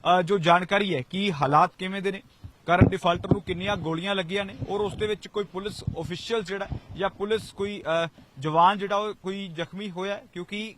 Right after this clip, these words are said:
ਇਹ ਜਾਣਕਾਰੀ ਮਿਲ ਰਹੀ ਕਿ ਕ੍ਰੋਸ ਫਾਇਰਿੰਗ ਹੋਈ ਸੀਗੀ ਦੋਹਾਂ ਦੇ ਵਿਚਕਾਰ। ਸੋ ਕਿਹੜਾ ਹਥਿਆਰ ਜਿਹੜਾ ਉਹ ਕਿੱਥੋਂ ਲਿਆਂਦਾ ਗਿਆ, ਕੋਈ ਸਾਥੀ ਇਸ ਦੇ ਵਿੱਚ ਉਸ ਦਾ ਇਨਵੋਲਵ ਸੀਗਾ, ਇਹ ਸਾਰੀਆਂ ਚੀਜ਼ਾਂ ਜਿਹੜੀਆਂ ਨੇ ਐਸ ਐਸ ਪੀ ਮੋਹਾਲੀ ਜਦੋਂ ਕੁਝ ਸਮੇਂ ਤੱਕ ਇੱਥੇ ਪਹੁੰਚਦੇ ਨੇ ਤਾਂ ਉਹ ਕਲੀਅਰ ਕਰਦੇ ਹੋਏ ਦਿਖਾਈ ਦੇਣਗੇ।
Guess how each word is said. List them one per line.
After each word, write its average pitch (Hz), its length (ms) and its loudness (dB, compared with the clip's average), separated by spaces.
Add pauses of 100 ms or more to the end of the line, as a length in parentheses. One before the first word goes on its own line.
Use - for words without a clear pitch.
(140)
ਇਹ 185 140 -2
ਜਾਣਕਾਰੀ 180 380 -4
ਮਿਲ 185 160 -6
ਰਹੀ 196 80 -10
ਕਿ 226 120 -8
ਕ੍ਰੋਸ 190 320 -6
ਫਾਇਰਿੰਗ 180 300 -2
ਹੋਈ 180 180 -6
ਸੀਗੀ 143 260 -10
ਦੋਹਾਂ 147 280 -4
ਦੇ 143 60 -8
ਵਿਚਕਾਰ। 127 320 -4 (320)
ਸੋ 220 260 -2
ਕਿਹੜਾ 202 340 4
ਹਥਿਆਰ 175 460 4
ਜਿਹੜਾ 190 180 -4
ਉਹ 214 80 0
ਕਿੱਥੋਂ 220 360 -6
ਲਿਆਂਦਾ 190 280 2
ਗਿਆ, 190 200 -4 (300)
ਕੋਈ 196 120 0
ਸਾਥੀ 180 480 2
ਇਸ 196 100 0
ਦੇ 208 120 -2
ਵਿੱਚ 208 180 -4
ਉਸ 202 120 -4
ਦਾ 208 120 0
ਇਨਵੋਲਵ 208 320 -4
ਸੀਗਾ, 214 260 -4
ਇਹ 240 60 -2
ਸਾਰੀਆਂ 262 340 0
ਚੀਜ਼ਾਂ 214 260 -6
ਜਿਹੜੀਆਂ 202 280 -6
ਨੇ 220 80 -16
ਐਸ 262 180 -8
ਐਸ - 240 -8
ਪੀ 208 160 -10
ਮੋਹਾਲੀ 175 440 -2
ਜਦੋਂ 175 200 -10
ਕੁਝ 175 160 -14
ਸਮੇਂ 175 220 -10
ਤੱਕ 165 200 -6
ਇੱਥੇ 156 160 -10
ਪਹੁੰਚਦੇ 160 400 -14
ਨੇ 180 100 -16
ਤਾਂ - 120 -6
ਉਹ 214 140 -4
ਕਲੀਅਰ 190 280 -6
ਕਰਦੇ 143 280 -6
ਹੋਏ 131 140 -8
ਦਿਖਾਈ 123 240 -8
ਦੇਣਗੇ। 135 280 -8